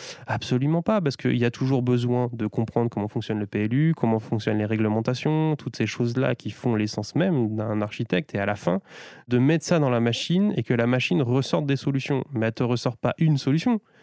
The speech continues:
Elle te ressort cent, deux cents, trois cents, quatre cents, et elle t'en propose, allez, nous on s'était arrêté à soixante-dix solutions acceptables. Et c'est à l'architecte de choisir, c'est à personne d'autre. Au final, l'humain est au centre de ce, de ce process.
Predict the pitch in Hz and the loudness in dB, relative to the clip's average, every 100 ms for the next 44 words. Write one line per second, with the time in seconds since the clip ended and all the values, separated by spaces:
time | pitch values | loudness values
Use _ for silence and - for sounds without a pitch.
0 | - _ - 110 120 - - 120 - 175 | -20 _ -6 -2 -2 -4 -2 -2 0 0
1 | 165 135 143 - 156 - 139 - 147 131 | 0 0 -2 0 -2 -2 -4 -2 -2 -2
2 | 131 160 151 - - 107 110 107 - 110 | -2 -2 -2 -4 -4 -4 -2 -4 -4 0
3 | 135 127 110 101 104 101 117 - 120 117 | 0 2 0 0 0 -2 -6 -6 -2 -2
4 | 117 107 104 110 113 104 123 120 123 123 | -2 -2 -2 -2 -2 -2 -2 -2 0 0
5 | 131 - 110 107 - 185 - - - - | -2 -2 -4 -4 -2 -4 -4 -14 -18 -20
6 | - - 120 - - 104 131 _ _ _ | -20 -4 -2 -2 -2 -4 -6 _ _ _
7 | - - 113 107 104 95 - - 247 202 | -6 -4 -4 -6 -6 -6 -8 -4 -2 2
8 | 170 147 151 147 151 - _ - 117 - | 0 0 0 0 -2 -4 _ -8 -6 -4
9 | 107 - 170 214 - 123 113 - 123 165 | -4 -2 0 0 -2 -6 -6 -2 2 4
10 | 117 127 160 254 214 143 123 - 123 117 | 4 4 4 4 2 2 -2 0 -2 -2
11 | 110 - 107 113 113 117 - 113 - - | -2 -2 -2 -2 -2 -4 -4 -6 -6 -10